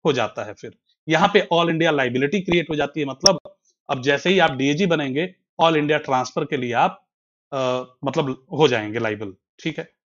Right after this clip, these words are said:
तो भाई इसके बाद ट्रांसफर की बात करूं, अगर मैं इंडिया लेवल पे ट्रांसफर देखूं, जैसे आप एक स्टेट में पोस्टेड हैं, आपकी पोस्टिंग राजस्थान के जयपुर में है और आप बिलोंग करते हैं हरियाणा से, आप चाहते हैं मैं चंडीगढ़ आ जाऊं, तो वो समझ लीजिए कि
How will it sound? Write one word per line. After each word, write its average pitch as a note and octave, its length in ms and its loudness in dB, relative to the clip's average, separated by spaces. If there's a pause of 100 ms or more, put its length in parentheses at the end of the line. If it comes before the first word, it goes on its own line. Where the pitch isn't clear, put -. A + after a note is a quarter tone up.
(1080)
तो G#3 60 4
भाई G3+ 100 8
इसके A#3 200 2
बाद G3+ 140 6
ट्रांसफर F3 500 4
की A3+ 120 2
बात E3+ 260 6
करूं, F3+ 180 2
अगर F3 180 6
मैं F3+ 200 2 (100)
इंडिया G#3 380 6
लेवल F#3+ 220 6
पे F#3+ 120 -2
ट्रांसफर D#3 420 0
देखूं, D3+ 260 -2
जैसे D3+ 260 0
आप D#3 260 4 (100)
एक F#3 200 4
स्टेट F3+ 300 0
में E3+ 120 -2
पोस्टेड D3+ 340 0
हैं, D3+ 80 -2
आपकी C#3+ 260 0
पोस्टिंग D3+ 420 -2
राजस्थान D#3 560 2
के D#3 80 -2
जयपुर C3+ 400 2
में E3 120 0
है C#3+ 240 -6 (280)
और C3+ 100 2
आप C#3 240 4
बिलोंग E3 360 2
करते F3+ 300 0
हैं C3+ 60 -8
हरियाणा C3+ 340 0
से, C3+ 320 -10 (220)
आप D#3 180 2
चाहते D#3+ 260 0
हैं D#3+ 40 -2
मैं D#3 80 -2
चंडीगढ़ E3+ 480 2
आ C3+ 80 4
जाऊं, B2+ 240 -4 (420)
तो D3+ 80 -2
वो G3+ 380 6
समझ E3+ 320 -2
लीजिए D3+ 360 0
कि D#3 460 -6